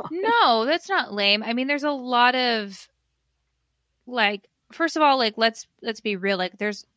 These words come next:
Speaker 2: we've never been to space. So, <laughs> like, I, there's
Speaker 1: Yeah.
Speaker 2: a lo-, <laughs> there's a lot of, uh, there's a lot of stuff about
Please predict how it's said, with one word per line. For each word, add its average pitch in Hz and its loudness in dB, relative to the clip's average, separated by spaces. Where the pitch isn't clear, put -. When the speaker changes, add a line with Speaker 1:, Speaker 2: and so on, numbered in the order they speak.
Speaker 2:
we've 220 0
never 190 2
been 185 -6
to - -12
space. - -4
So, - -10
<laughs> - -8
like, 208 2
I, 208 6
there's 233 4
Speaker 1:
Yeah. - 8
Speaker 2:
a 294 2
lo-, 262 -2
<laughs> - -16
there's 320 0
a 330 0
lot 247 6
of, 226 -2
uh, 214 -2
there's 233 -6
a 240 -8
lot 208 0
of 190 -10
stuff 185 -6
about 175 -8